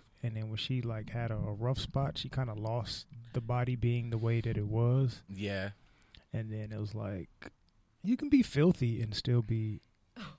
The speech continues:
Speaker 1: together, but if you start suffering from, you know, substance and mental struggles and all that other stuff and
Speaker 2: That re-
Speaker 1: divorces, that,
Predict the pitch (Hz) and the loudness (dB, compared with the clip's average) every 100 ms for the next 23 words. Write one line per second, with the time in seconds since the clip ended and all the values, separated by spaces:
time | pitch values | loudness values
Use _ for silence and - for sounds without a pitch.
0 | - - 110 139 143 107 101 - - 123 | -2 0 6 8 8 6 -4 -10 -8 0
1 | 127 - 113 - 160 - 131 117 - 127 | 0 2 -2 2 2 2 2 2 2 0
2 | - 120 110 113 110 104 101 147 117 - | 0 -6 -6 -4 -4 -4 -10 -10 -6 -6
3 | - 135 117 123 117 - - 113 - 107 | -2 -2 -2 -8 -8 -10 -8 -8 -10 -6
4 | 123 120 120 113 - 127 113 113 107 - | -6 -4 -6 -6 -2 0 0 -4 -6 -12
5 | - 104 117 117 117 120 110 - - 113 | -8 -6 -2 0 2 0 0 -6 -4 -2
6 | 110 - 110 104 104 - - 113 120 135 | -2 -6 -10 -10 -14 -16 -6 2 6 6
7 | - 131 110 - 156 | 4 0 0 -4 -6